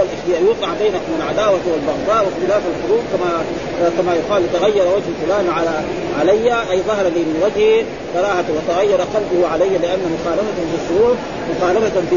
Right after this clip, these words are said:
ظواهرهم، واختلاف الظواهر سبب لاختلاف البواطن.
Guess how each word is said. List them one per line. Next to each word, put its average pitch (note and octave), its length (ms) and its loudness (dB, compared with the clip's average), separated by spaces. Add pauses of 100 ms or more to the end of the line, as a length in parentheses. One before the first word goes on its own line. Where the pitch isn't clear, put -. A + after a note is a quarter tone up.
(140)
ظواهرهم، D#3+ 520 2 (280)
واختلاف F#3 480 0
الظواهر F#3 500 0 (100)
سبب G#3 200 0
لاختلاف G#3 420 -2
البواطن. E3 440 0